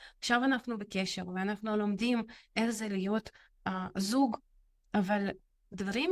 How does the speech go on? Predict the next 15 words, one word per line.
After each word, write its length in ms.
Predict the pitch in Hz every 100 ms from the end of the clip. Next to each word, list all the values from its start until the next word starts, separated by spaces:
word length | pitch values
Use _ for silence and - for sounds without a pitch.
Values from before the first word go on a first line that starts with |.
| 359
כמו 360 | - 240 254 226
הקפאת 500 | 226 - 202 233 208
עוברים, 380 | 185 190 269 381 - - _ _ 196
בואי 320 | 185 240 262
נחכה 500 | 240 - 190 233 269
קצת, 400 | - - 196 190 - _ - _ -
אה, 360 | 180 180 175 180 -
עד 140 | 208
שנהיה 320 | - 226 208 190
שנה, 420 | - 196 233 320 240
ואז 240 | 202 226
נקבל 420 | 233 202 190 202
את 100 | 208
ההחלטות 680 | 196 185 202 202 202 185 -
האלה." 200 | -